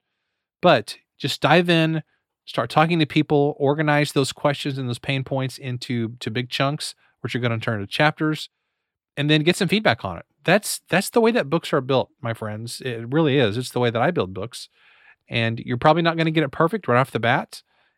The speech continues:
And if you do, then tell me how you did that, <laughs> because I would lo-, I would love to learn from you.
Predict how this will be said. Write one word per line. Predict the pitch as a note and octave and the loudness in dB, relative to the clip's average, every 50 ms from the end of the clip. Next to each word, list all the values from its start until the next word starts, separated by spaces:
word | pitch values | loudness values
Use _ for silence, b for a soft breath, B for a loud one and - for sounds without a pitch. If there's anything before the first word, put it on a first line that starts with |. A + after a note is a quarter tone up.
| _ - | _ -8
And | A2+ A2 G#2+ G#2+ G#2+ G#2+ A2 | -6 -6 -4 -4 -6 -6 -6
if | B2+ B2+ - | -6 -2 0
you | E3 | 2
do, | D3 E3 G3+ A#3+ B3 | 4 6 4 4 4
then | G3 E3+ D#3 D#3 | 2 2 0 0
tell | - - E3 | 0 0 0
me | F3 F#3 | 2 2
how | F3 F3 | 2 2
you | F#3+ F#3 | 2 2
did | D#3+ F#3 F#3 | 0 0 0
that, | E3+ G#2 G2 | 0 -2 -2
<laughs> | |
because | A#2+ - - E3+ - - - - | -4 -2 -2 -2 -2 -2 0 4
I | - F3+ | 4 4
would | D3 - D#3+ D3+ | 4 2 -2 -2
lo-, | D#3 C#3+ C#3+ C#3 | 0 0 0 2
I | C3+ C#3+ D3+ | 2 2 2
would | D#3 C#3+ | 2 4
love | C#3+ C#3+ C#3+ - | 4 2 2 2
to | - C3 | -2 0
learn | A#2+ B2 B2+ B2+ C3 | 2 2 2 0 0
from | B2+ A2 G#2 | -4 -6 -6
you. | F#2+ F2+ F2+ | -8 -10 -10